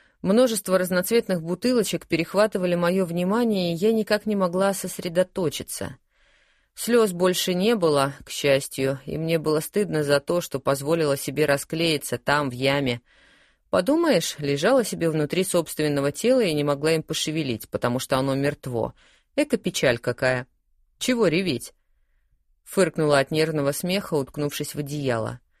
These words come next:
Пока что мне происходящее категорически не нравилось, но раз у меня нет никакого выхода из сложившейся ситуации, то придется принять реальность.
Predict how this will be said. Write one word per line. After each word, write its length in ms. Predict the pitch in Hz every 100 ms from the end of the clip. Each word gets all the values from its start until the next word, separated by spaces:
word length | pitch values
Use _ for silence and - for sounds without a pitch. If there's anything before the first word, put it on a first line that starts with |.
| _ _ _ _ -
Пока 260 | 214 330
что 160 | 330 -
мне 220 | 233 254
происходящее 800 | 220 208 190 202 185 226 - 190
категорически 840 | 175 185 165 180 202 202 185 -
не 160 | 180 175
нравилось, 720 | 175 208 208 156 127 117 - -
но 180 | 135 143
раз 240 | 165 -
у 60 | 160
меня 240 | 156 180
нет 220 | 160 175
никакого 580 | 165 151 147 - 165 147
выхода 500 | 139 214 254 240 151
из 160 | 139 -
сложившейся 640 | 139 143 131 - 120 131
ситуации, 720 | - 123 131 113 - 117 127 - - - - _
то 160 | 262 311
придется 500 | 320 208 190 - 208
принять 520 | 180 151 135 139 -
реальность. 680 | 143 123 110 110 113 -